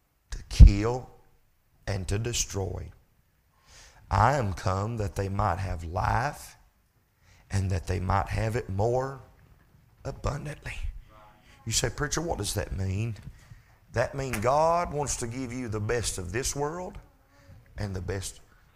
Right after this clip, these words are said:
of the world to come. And when I say that, I'm just not talking about material blessings, but I'm talking about spiritual blessings. Brother Rex, God never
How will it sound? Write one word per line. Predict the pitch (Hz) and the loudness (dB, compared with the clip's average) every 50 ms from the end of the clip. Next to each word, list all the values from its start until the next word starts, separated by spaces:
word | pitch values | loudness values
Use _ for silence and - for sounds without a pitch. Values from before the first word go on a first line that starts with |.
| _ _ _ _ _ _ _ _ _ - | _ _ _ _ _ _ _ _ _ -10
of | - 80 | -8 -6
the | 87 90 | -6 -6
world | 90 90 95 92 98 104 101 | -4 -2 0 0 0 0 0
to | 117 | -4
come. | - - 120 104 98 95 92 82 76 - - - - - - - - - - - - - - - - - - - - - - - - - - - - | -6 -2 -2 0 0 -2 -4 -8 -10 -14 -16 -20 -20 -20 -20 -20 -20 -20 -20 -20 -20 -18 -14 -14 -16 -16 -16 -20 -20 -20 -20 -20 -20 -8 -6 -6 -4
And | 120 101 92 | -4 -4 -2
when | 95 98 | 2 4
I | 101 113 | 4 4
say | 110 - - 131 131 139 | 4 4 2 2 2 2
that, | 131 139 143 151 147 147 - - - - - - - - - - - - | 0 2 2 2 0 -2 -6 -14 -20 -20 -20 -20 -20 -20 -20 -20 -10 -6
I'm | 98 98 98 | -4 -2 -2
just | 98 95 - | -2 0 0
not | 110 101 - - | 0 -2 -2 -2
talking | - 117 117 | -4 -2 0
about | 113 113 - | 0 0 0
material | 104 104 101 - - 135 143 139 139 135 | -2 -4 -4 -2 0 0 2 2 2 0
blessings, | 127 131 143 151 147 147 - - 151 151 147 143 - - - - - - - - - - - - - - | 0 0 0 2 2 0 -2 -2 -4 -6 -4 -4 -6 -6 -6 -10 -16 -18 -16 -14 -14 -16 -16 -18 -18 -12
but | - 101 | -4 -2
I'm | 104 98 98 | -2 -2 -2
talking | 90 - 107 110 107 | -2 -4 -4 -2 2
about | 110 110 117 - | 2 2 2 0
spiritual | - - - 135 139 127 104 92 - - 95 | -2 -2 -2 -2 0 0 -2 -2 -2 -4 -4
blessings. | 85 92 92 92 92 - - 71 76 71 60 - - - - - - - - - - _ _ _ _ _ - - - - - - - - _ _ _ _ _ _ _ _ - - - - _ _ _ _ _ _ _ _ _ _ _ _ _ _ | -4 -6 -6 -6 -6 -6 -8 -8 -10 -8 -6 -6 -6 -6 -6 -10 -16 -20 -20 -20 -20 _ _ _ _ _ -20 -20 -20 -20 -20 -20 -20 -20 _ _ _ _ _ _ _ _ -20 -20 -20 -20 _ _ _ _ _ _ _ _ _ _ _ _ _ _
Brother | - 101 101 104 110 | -6 -4 -2 -2 -2
Rex, | 104 113 123 - - - | 0 0 -2 0 -2 -4
God | - 107 107 110 123 120 101 101 | -2 2 4 4 4 4 2 -2
never | 104 107 101 104 113 131 143 151 147 160 175 170 170 - | -6 -6 -4 -2 0 0 0 0 0 -2 -2 -2 -4 -8